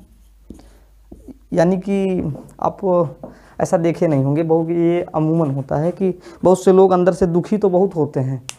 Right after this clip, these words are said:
लेकिन उनको जो है वो रो नहीं पाते हैं। क्यों? क्योंकि जो है उनके आँखों, उनके आँखों के आंसू जो है वो सूख चुके हैं, यानी कि जब वो रोते हैं तो वो जो है आंसू उनके आँख से नहीं निकलते हैं, क्योंकि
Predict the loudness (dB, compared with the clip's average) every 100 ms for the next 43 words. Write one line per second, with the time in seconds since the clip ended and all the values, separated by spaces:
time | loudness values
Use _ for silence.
0 | _ _ -4 -2 0 -2 -2 -2 -2 -2
1 | -2 -8 -14 _ _ _ _ -20 -20 _
2 | _ _ 4 6 8 6 4 4 2 0
3 | -4 -6 -10 -16 _ _ _ -20 -6 2
4 | 2 2 -2 -2 0 0 0 -4 -8 -20
5 | -20 -20 -20 -6 -4 0 2 2 0 -4
6 | -10 -6 -4 0 2 0 0 0 2 2
7 | -2 -2 -4 -6 -8 -6 -6 -6 _ _
8 | _ _ -2 2 2 -2 -4 -2 0 -2
9 | -4 -4 -4 -4 -4 -4 -2 -2 -2 -4
10 | -4 -2 -4 -2 -4 -6 -8 -12 -20 -20
11 | _ _ -4 0 0 0 -4 -2 -2 -2
12 | -4 -4 -2 0 2 0 0 -4 -6 -8
13 | -10 -10 -8 -10